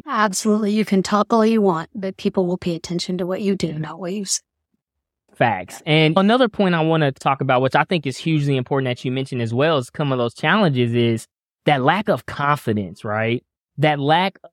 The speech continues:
Speaker 2: of
Speaker 1: Yeah.
Speaker 2: ability to be able to look at it. 'Cause for me, I'll tell everybody a story. I remember hiring a tremendous,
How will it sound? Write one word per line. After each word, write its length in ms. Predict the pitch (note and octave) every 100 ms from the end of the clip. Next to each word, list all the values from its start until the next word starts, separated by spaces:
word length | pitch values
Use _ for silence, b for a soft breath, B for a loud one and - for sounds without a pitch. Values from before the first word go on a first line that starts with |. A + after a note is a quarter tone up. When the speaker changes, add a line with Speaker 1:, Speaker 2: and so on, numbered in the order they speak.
| D#3+
Speaker 2:
of 200 | D3+ D#3+
Speaker 1:
Yeah. 60 |
Speaker 2:
ability 560 | C3 B2 D3+ E3 D3 C#3
to 100 | C3
be 160 | C3+ C#3
able 140 | B2+
to 60 | A#2+
look 240 | C#3+ D3+
at 120 | A#2+
it. 100 | A2+
'Cause 200 | - D3+
for 120 | - C#3
me, 440 | E3+ A#3+ G#3+ E3 - _ _ -
I'll 140 | E3
tell 200 | - G3+
everybody 480 | F#3 F3 E3 D#3 D3
a 40 |
story. 340 | B2+ - D#3+ C3+
I 140 | C#3+
remember 420 | G3+ G3 F#3+ E3
hiring 540 | D3 D#3+ D#3+ D3+ C3+ C3
a 80 | C#3+
tremendous, 1120 | - D#3 C3 C3 C#3 D#3+ E3+ D#3+ D#3 D3+ -